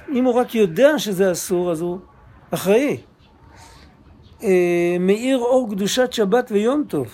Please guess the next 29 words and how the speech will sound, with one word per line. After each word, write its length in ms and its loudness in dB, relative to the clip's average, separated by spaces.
ונידון 680 2
בנפשו 500 0
בכרת 580 0
וסקילה 760 -2
על 120 2
חילול 400 -4
קדושה 300 -2
הזו. 240 0
זה 120 0
מדובר 340 0
רק 140 -4
על 60 -4
שבת, 500 -4
יום 240 -2
טוב 180 -6
אין 120 -6
כרת 340 -4
וסקילה. 420 -10
וגם 380 0
משהו 380 0
חמץ, 880 -4
אה, 100 2
משהו 280 -4
חמץ 360 -2
יכול 180 -2
להיות 220 0
ביום 300 0
טוב, 460 -2
שזה, 540 -6